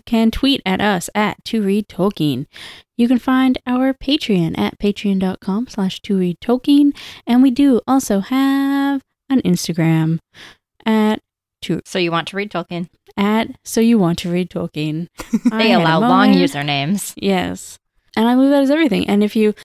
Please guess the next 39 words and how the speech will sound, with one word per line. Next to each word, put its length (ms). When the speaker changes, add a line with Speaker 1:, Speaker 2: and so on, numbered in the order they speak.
Speaker 1:
if 160
you 100
do 360
wish 320
to 120
investigate 680
our 380
Patreon, 680
there 160
are 200
some 540
outtakes 600
and 320
an 260
interview 600
and 360
apparently 720
Rachel's 560
super 300
secret 560
project 800
coming 260
up, 180
plus 340
eventually 840
the 100
project 420
that 180
she 180
has 180
committed 440
herself 460
to 300
and 180
we 120
will 140
remind 400
her 180
of 360